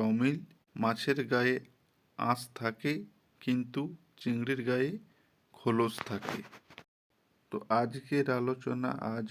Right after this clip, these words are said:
আমরা এখানে শেষ করছি। তোমাদের যদি ভিডিওটি ভালো লাগে এবং যদি কিছু উপকারে আসে তবে অবশ্যই ভিডিওটিতে লাইক দেবে এবং বন্ধুদের সাথে শেয়ার করবে।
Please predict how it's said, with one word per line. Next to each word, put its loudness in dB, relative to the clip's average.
আমরা -4
এখানে -2
শেষ -2
করছি। -6
তোমাদের 0
যদি -4
ভিডিওটি -2
ভালো -2
লাগে -4
এবং 0
যদি -4
কিছু -8
উপকারে -2
আসে -8
তবে 0
অবশ্যই 2
ভিডিওটিতে 0
লাইক 0
দেবে -4
এবং 0
বন্ধুদের -2
সাথে -2
শেয়ার 2
করবে। 4